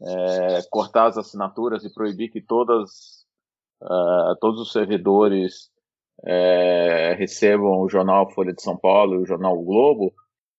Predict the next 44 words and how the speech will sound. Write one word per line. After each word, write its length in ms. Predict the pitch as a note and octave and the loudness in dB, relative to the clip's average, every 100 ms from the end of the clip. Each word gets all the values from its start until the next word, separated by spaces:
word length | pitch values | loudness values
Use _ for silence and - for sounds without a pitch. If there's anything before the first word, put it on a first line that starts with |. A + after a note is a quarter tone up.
| - | -10
e 200 | A2 B2 | -2 0
os 120 | A#2+ | 2
outros 240 | C3+ C#3+ | 2 2
jornais 500 | C#3 C3 B2+ C3 D3 | 2 2 4 2 0
não 100 | D3+ | -4
falam 120 | D#3+ | -8
assim, 100 | D3 | -8
"Bom, 140 | C#3+ C#3 | -2 -2
então 160 | A#2+ | -2
também 240 | C3+ D3+ D3+ | -8 -4 -4
a 20 | |
gente 160 | D#3 F3 | -6 -6
não 80 | |
vai 200 | C#3+ C3+ | 0 0
entregar, 300 | C#3 F#2+ F#2+ | 0 -6 -4
a 20 | F#2 | -4
gente 100 | F#2+ | -8
vai 100 | G#2+ | -10
ser 140 | A2+ | -10
solidário 560 | - A2+ G#2 G#2 A2 G#2 | -10 -10 2 4 4 2
a 80 | |
eles 380 | F#2+ G#2 B2+ B2+ | 0 -2 -8 -14
e 420 | B2 B2 C3 C#3 C3+ | -20 -20 -16 -12 -8
o 80 | |
governo 380 | C3 A#2+ A2+ A2+ | 0 0 2 -2
que 140 | - C#3 | -6 -14
fique 200 | - B2+ | -10 -10
sem 160 | - C3+ | -8 -10
informação." 760 | - C#3+ D#3+ D#3+ - B2 G2+ _ _ _ _ _ | -4 -2 0 0 2 2 2 _ _ _ _ _
Você 100 | - | -8
não 100 | A#2+ | -4
vê, 380 | A#2+ C#3+ D3+ G#2 | 2 4 4 0
você 140 | - | -4
não 100 | C3 | -4
vê 120 | B2 C3 | 2 2
essa 220 | D3 C3 | 2 0
resposta. 640 | A2+ G#2+ - F#2 D#2 - | -2 -6 -6 -6 -6 -8
Então, 240 | F2 G#2+ | -8 -2
acho 220 | G#2+ B2+ - | 0 0 -2
que 40 | |
uma 120 | C#3+ | -4
das 160 | C3 - | -4 -4
coisas 200 | B2 | -8
que 60 | A2 | -8